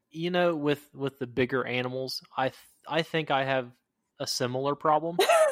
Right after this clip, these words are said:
Speaker 1: Uh,
Speaker 2: Right?
Speaker 1: uh, uh, for me, especially now, like, out here in Colorado, I've got uh,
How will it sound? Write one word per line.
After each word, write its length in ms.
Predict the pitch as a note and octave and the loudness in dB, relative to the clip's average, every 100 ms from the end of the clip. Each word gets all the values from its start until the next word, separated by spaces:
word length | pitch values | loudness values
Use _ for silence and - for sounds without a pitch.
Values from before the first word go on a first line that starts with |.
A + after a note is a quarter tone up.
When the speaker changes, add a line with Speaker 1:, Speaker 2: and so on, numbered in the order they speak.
| B4 - | -2 -12
Speaker 1:
Uh, 120 | - - - - | -14 -14 -14 4
Speaker 2:
Right? 180 | - D4 G4 G#4+ - - - - - - D3+ - - | 6 6 2 0 -4 -16 -18 -20 -20 -20 -20 -12 -4
Speaker 1:
uh, 120 | G#3 - | -4 0
uh, 140 | G3+ F#3 | 0 0
for 160 | - F3 | 0 0
me, 360 | F#3+ A3+ E3+ | 0 0 -4
especially 560 | B2+ - G3+ F#3+ D3 B2+ | -6 2 4 2 -4 -6
now, 540 | A#2+ C3 B2+ A2+ G2 _ | -2 0 2 0 -2 _
like, 180 | B2+ B2 | -4 2
out 120 | C#3 | 2
here 120 | C3 | 2
in 80 | B2+ | -2
Colorado, 540 | B2+ B2 A#2 B2 A#2 C3 | 0 0 4 4 4 2
I've 140 | F#3+ | 4
got 280 | F3 F3 - _ _ _ - | 4 2 0 _ _ _ -10
uh, 200 | A#2+ | -10